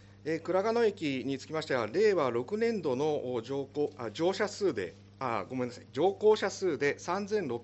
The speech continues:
百二十二人というふうになっておりますので、えー、バリアフリー化の対象駅と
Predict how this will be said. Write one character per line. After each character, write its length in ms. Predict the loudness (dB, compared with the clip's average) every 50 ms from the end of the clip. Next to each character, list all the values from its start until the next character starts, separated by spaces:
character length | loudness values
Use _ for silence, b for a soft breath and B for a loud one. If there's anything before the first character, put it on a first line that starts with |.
| -8 -10
百 160 | -8 -8 -6
二 140 | -6 -6 -6
十 180 | -6 -6 -6
二 160 | -6 -6 -6
人 180 | -6 -6 -6 -6
と 300 | -8 -10 -12 -12 -12 -12
い 80 | -12 -10
う 40 | -10
ふ 60 | -10
う 40 | -10
に 80 | -8
な 120 | -8 -8 -10
っ 20 |
て 100 | -10 -14
お 60 | -16
り 60 | -14 -14
ま 80 | -14 -12
す 80 | -10
の 100 | -8 -4
で、 180 | -2 -2 -2 B B B B B B -10
え 120 | -8 -6
ー、 20 | -4
バ 100 | -4 -2
リ 80 | -2
ア 60 | -4
フ 80 | -6 -8
リ 80 | -10 -8
ー 20 |
化 100 | -8 -6
の 140 | -6 -6 -6
対 160 | -6 -6 -6
象 140 | -4 -4 -6
駅 120 | -6 -8
と 120 | -12 -16